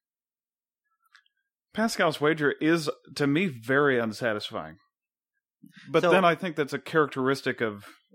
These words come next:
Speaker 1: of the rational life is that it is unsatisfying. And at the end of the day, we have to pick an answer.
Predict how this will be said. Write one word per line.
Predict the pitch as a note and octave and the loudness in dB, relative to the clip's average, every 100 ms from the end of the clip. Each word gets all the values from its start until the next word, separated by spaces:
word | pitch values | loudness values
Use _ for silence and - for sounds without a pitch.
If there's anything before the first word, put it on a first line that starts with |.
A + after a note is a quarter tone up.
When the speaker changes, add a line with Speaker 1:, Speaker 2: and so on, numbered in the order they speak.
| - | -8
Speaker 1:
of | B2+ | -4
the | A#2+ | -2
rational | A#2+ B2 A#2+ A#2+ A2 | 0 0 -2 -6 -2
life | B2 C3 A2+ | -2 -2 -6
is | F#2+ | -6
that | A#2+ | -4
it | A2+ - | -4 -2
is | C3 B2 - | 0 0 -2
unsatisfying. | B2 A#2 B2 B2 A#2 G2+ D2 F#2+ - _ _ _ _ _ _ | -4 -2 -2 -2 -4 -8 -14 -16 -18 _ _ _ _ _ _
And | B2+ C3 | 0 0
at | A#2+ | 0
the | |
end | C3 | -2
of | C3+ | -2
the | A#2 | 2
day, | A#2+ | 2
we | B2 | 2
have | C3+ C#3+ | 0 -4
to | C3 | -4
pick | D3+ | -6
an | D3 | -2
answer. | D3+ D#3+ - | -2 -4 -10